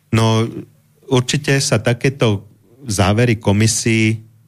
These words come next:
nezverejnia, keby boli nepriaznivé. Ako teraz sa vyšetrila, napríklad vyšetrovalo, eh, vyhodenie Nord Streamu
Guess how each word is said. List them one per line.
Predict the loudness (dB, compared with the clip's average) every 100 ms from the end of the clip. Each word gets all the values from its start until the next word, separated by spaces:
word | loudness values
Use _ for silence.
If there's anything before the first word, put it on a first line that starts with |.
| _
nezverejnia, | -6 0 2 2 2 4 2 2 2 2 0
keby | 0 0 2
boli | 0 2 4 4 2
nepriaznivé. | 2 0 0 0 0 0 0 2 2
Ako | 2 0
teraz | 0 2 0 0
sa | 0
vyšetrila, | 0 2 0 0 0 2 2 0
napríklad | -2 -2 -2 0 0
vyšetrovalo, | 2 0 0 0 2 2 2 2 2 2 0 -6 _ _ _ _
eh, | 0 2 2 0 -2
vyhodenie | 0 0 0 2 2 4 2
Nord | 4 2 2
Streamu | -4 -2 0 2 2 2 4 2